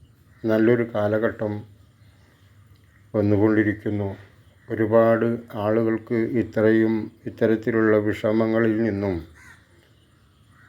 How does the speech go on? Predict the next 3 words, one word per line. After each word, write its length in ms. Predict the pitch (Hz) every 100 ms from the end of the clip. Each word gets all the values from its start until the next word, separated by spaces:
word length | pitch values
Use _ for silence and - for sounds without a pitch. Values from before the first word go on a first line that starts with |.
| - - -
ഒരു 220 | 110 110
രക്ഷ 220 | 110 - 123
കിട്ടുന്നതായിട്ടുള്ളൊരവസ്ഥ. 1400 | 113 113 110 110 107 107 107 117 104 104 101 95 -